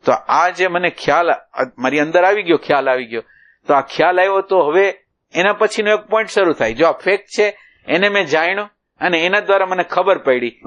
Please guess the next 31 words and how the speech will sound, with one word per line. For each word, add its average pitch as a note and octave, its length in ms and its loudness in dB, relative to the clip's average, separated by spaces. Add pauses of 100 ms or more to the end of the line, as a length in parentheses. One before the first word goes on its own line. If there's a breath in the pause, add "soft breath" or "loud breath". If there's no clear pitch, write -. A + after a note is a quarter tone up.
(140)
મારી D3+ 180 0
સ્થિતિની G3+ 420 -2
ખબર C3 200 0
પડી, B2 220 -2
અંતઃકરણની D#3+ 640 -2
સ્થિતિ. B2+ 320 -4 (360 loud breath)
તો D3 100 4
હવે F3+ 260 4
એક F3 140 -2
બીજો F#3+ 260 2
પોઇન્ટ G#3+ 240 -2
શરૂ F3+ 240 2
થયો C3+ 340 -4 (140)
ફેક્ટ E3+ 240 0
દ્વારા, C#3 280 2 (440 loud breath)
કે D3+ 60 2
આ F#3 320 2
અણુ G3+ 120 0
પરમાણુ G3+ 440 0
સાથે F#3 320 0
મારી E3 220 -2
સંમતિ D3 520 -4
નથી. - 360 -4 (1200)
આ C#3 80 0
તમે D#3 260 -2
આમ C#3+ 200 0
ઊંડા E3+ 240 0
ઉતરો D3 320 0
એટલે A2 180 -4
ખ્યાલ G2 260 -4
આવશે. - 300 -12